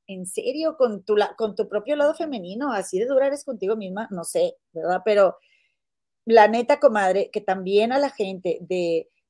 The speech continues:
a la, a las chicas del cas-, del caso Trevi Andrade se las come vivas, se las, y porque las, las, las responsabiliza a ellas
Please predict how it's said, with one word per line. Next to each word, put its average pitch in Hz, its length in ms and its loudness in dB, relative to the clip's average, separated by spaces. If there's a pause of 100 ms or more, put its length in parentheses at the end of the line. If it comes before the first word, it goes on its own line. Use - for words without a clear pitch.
a 196 100 2
la, 196 80 4
a 202 140 2
las 180 240 0
chicas 226 340 -2
del 240 160 4
cas-, 196 240 -6
del 175 380 -2
caso 180 260 -4
Trevi 185 240 0
Andrade 180 520 0
se 160 260 -4
las 139 260 -10
come 175 320 -4
vivas, 170 540 -10 (460)
se 160 180 -6
las, 156 240 -8
y 202 200 -2 (380)
porque 240 320 10
las, 208 320 6
las, 214 360 2 (120)
las 196 300 -2
responsabiliza 202 960 -2
a 202 160 4
ellas 214 600 8